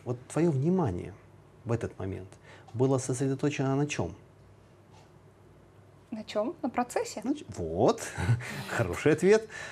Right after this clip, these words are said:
Speaker 1: А, действительно, это твоё внимание сосредоточено на процессе. И опять же, я спрашиваю, ты о себе-то много думал?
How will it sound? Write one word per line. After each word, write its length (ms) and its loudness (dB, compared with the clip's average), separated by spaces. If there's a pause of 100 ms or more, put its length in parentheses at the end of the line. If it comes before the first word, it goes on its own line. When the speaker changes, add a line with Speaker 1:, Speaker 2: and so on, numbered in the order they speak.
(120)
Speaker 1:
А, 180 6
действительно, 420 2
это 120 -2
твоё 180 6
внимание 280 6
сосредоточено 520 0
на 80 -2
процессе. 460 -4 (1300)
И 280 2
опять 280 2
же, 80 4
я 40 6
спрашиваю, 280 0
ты 120 2
о 40 4
себе-то 280 0
много 220 2
думал? 280 0